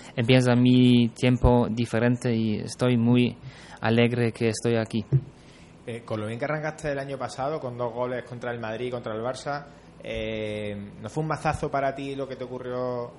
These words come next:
Speaker 2: precisamente el día del Barça?
Speaker 1: Sí, como he dicho antes, m-, para mí fue siempre un objetivo jugar contra el Barça y por eso, em, estoy muy ilis-, ilusionado para salir y
Speaker 2: Me
Speaker 1: jugar
Speaker 2: refiero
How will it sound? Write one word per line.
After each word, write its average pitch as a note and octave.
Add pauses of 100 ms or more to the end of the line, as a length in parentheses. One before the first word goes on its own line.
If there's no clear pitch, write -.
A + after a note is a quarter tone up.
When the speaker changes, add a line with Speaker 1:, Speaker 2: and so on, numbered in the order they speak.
(240)
Speaker 2:
precisamente B2
el B2
día A#2+
del A#2+
Barça? B2+ (1080)
Speaker 1:
Sí, D3
como C#3+
he C#3
dicho C#3+
antes, C#3
m-, B2
para C3
mí C#3+ (460)
fue -
siempre C#3+
un B2
objetivo C#3 (120)
jugar C3
contra A#2+
el A2+
Barça C3
y G#2+ (100)
por A2
eso, B2 (720)
em, A#2+
estoy B2+
muy C3
ilis-, B2
ilusionado B2+
para A#2+
salir B2+
y A#2
Speaker 2:
Me A#2
Speaker 1:
jugar A#2+
Speaker 2:
refiero B2